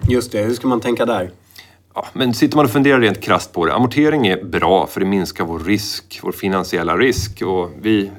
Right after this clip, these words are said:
Speaker 2: skapar lägre kostnader för oss i framtiden, för det blir lägre,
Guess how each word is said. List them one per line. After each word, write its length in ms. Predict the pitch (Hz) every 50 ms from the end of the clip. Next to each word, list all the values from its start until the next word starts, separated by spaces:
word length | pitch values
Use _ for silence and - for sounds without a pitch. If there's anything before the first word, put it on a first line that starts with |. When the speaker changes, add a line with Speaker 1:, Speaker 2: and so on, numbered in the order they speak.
| - -
Speaker 2:
skapar 520 | - - - - 117 - - 104 98 95 95 -
lägre 380 | 95 98 98 98 95 90 95
kostnader 460 | 92 - 110 - - - - 98 101 95
för 160 | - 87 80
oss 140 | 80 - -
i 40 |
framtiden, 680 | - - 104 92 87 80 - - 143 156 127 95 73 71 - -
för 80 | 92
det 60 | 95
blir 100 | 92 92 87
lägre, 380 | 85 80 78 82 90 - 87